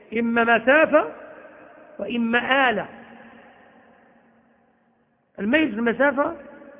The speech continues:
وتقريبا ما يعادل كيلومتر ونصف، هذا هو الميل، راهو كيحسبوا به يومنا هذا بعض البلدان. وفي المعنى الآخر الميل هو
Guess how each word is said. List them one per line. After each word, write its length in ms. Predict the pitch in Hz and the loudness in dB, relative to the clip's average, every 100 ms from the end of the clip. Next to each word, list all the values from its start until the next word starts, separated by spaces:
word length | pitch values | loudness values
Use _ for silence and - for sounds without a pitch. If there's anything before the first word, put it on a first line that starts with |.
| - - - - - | -20 -20 -20 -20 -6
وتقريبا 500 | 190 196 - 220 226 | -6 -6 -8 -6 -4
ما 200 | 202 226 | -4 -4
يعادل 380 | 214 180 208 220 | -4 -4 -4 -6
كيلومتر 600 | - 214 196 202 240 208 | -10 -8 -6 -6 -8 -6
ونصف، 320 | 190 139 - - - - - - _ _ _ _ _ _ _ _ _ _ _ _ _ _ _ _ - | -6 -6 -14 -20 -20 -20 -20 -20 _ _ _ _ _ _ _ _ _ _ _ _ _ _ _ _ -6
هذا 80 | 185 | -2
هو 100 | 208 | 0
الميل، 280 | 170 143 - - - - - - - - | -2 -6 -10 -20 -20 -20 -20 -20 -20 -10
راهو 120 | 196 | -8
كيحسبوا 380 | 196 220 - 202 | -8 -12 -12 -6
به 260 | 208 175 - | -4 -6 -6
يومنا 340 | 196 196 202 208 | -6 -2 0 0
هذا 220 | 254 233 - - - - - 208 | -2 -6 -18 -20 -20 -20 -20 -4
بعض 200 | 190 202 | -2 0
البلدان. 420 | 196 175 160 127 - - - - - - - - - - - _ _ _ _ _ - | -2 -2 -2 -4 -14 -20 -20 -20 -20 -20 -20 -20 -20 -20 -20 _ _ _ _ _ -6
وفي 420 | - 214 226 262 269 | -2 2 6 6 6
المعنى 260 | 277 311 | 4 2
الآخر 440 | 311 330 302 320 330 | 4 4 2 2 2
الميل 380 | 269 294 330 | 4 4 4
هو 340 | 262 277 311 | 4 6 4